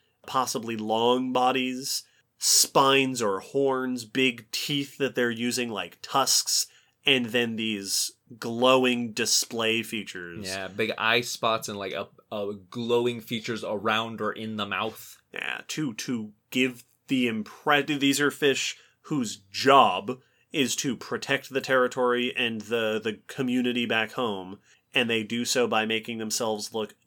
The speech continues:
Speaker 1: gigantic and terrifying.
Speaker 2: Mm-hmm.
Speaker 1: And if that doesn't work, they've got horns and tusks to fight off the other males when they need to.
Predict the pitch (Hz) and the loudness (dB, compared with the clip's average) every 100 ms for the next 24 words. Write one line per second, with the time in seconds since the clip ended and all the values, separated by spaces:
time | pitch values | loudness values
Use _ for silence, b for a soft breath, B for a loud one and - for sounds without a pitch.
0 | - - - - 107 120 110 104 123 120 | -10 -2 2 2 4 2 2 0 0 2
1 | 123 131 135 127 - 147 123 - 98 92 | 0 -2 -2 -4 2 4 4 0 -4 -4
2 | 95 98 98 107 110 117 160 127 107 92 | -6 -8 -8 -8 -6 -6 0 0 0 -2
3 | 104 147 123 127 110 101 104 104 113 101 | 2 2 2 0 0 -4 -4 -4 -4 -4
4 | 117 98 - - - - 151 127 113 107 | 0 -2 -2 -16 -8 0 2 2 0 -4
5 | 104 95 87 _ - - 131 - - - | -6 -8 -14 _ 0 4 4 4 -2 -2
6 | 113 - 123 120 117 110 - 113 107 104 | -4 -2 0 2 2 0 -4 -4 -2 -2
7 | 107 107 98 95 101 95 95 107 104 87 | -2 -2 -4 -8 -10 -10 -10 -8 -10 -10
8 | 85 - | -16 -16